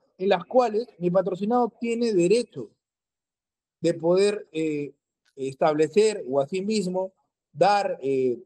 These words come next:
la venia o no referente al tema de la visualización, porque es un derecho a lo que le concede la Constitución. No podemos quebrantarla. Y más aún, eh, esto no puede ser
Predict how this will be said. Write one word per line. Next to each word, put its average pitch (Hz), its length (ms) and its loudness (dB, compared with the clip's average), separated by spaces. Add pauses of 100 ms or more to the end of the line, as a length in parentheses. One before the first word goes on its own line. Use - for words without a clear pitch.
(120)
la 139 220 2
venia 175 560 0
o 151 180 2
no 202 400 -2
referente 160 520 -2
al 175 60 -6
tema 190 200 0
de 190 60 4
la 160 120 2
visualización, 143 800 -2 (680)
porque 175 180 -2
es 196 100 -6
un 226 100 -2
derecho 208 300 2
a 226 40 0
lo 214 120 -6
que 151 100 -4
le 139 140 0
concede 214 460 2
la 202 120 0
Constitución. 160 800 0 (640)
No 208 200 -2
podemos 214 400 2
quebrantarla. 147 840 2 (1000)
Y 160 60 -4
más 214 240 2
aún, 214 400 0 (540)
eh, 147 300 -4
esto 165 200 0
no 220 160 -4
puede 214 220 2
ser 226 340 -2